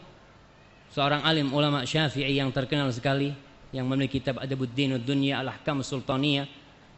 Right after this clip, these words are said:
Dia mengatakan, "Ammal kalbu wal khinzir." Adapun anjing, babi, wal khamru,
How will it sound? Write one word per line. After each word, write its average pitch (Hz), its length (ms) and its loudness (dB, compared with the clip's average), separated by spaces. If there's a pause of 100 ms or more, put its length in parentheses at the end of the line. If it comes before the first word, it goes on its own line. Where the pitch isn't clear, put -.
Dia 135 160 4
mengatakan, 139 640 0 (1400)
"Ammal 180 400 4
kalbu 180 400 4
wal 151 80 2
khinzir." 139 480 0 (480)
Adapun 160 640 2
anjing, 175 720 4 (240)
babi, 165 560 4
wal 156 320 4
khamru, 180 480 6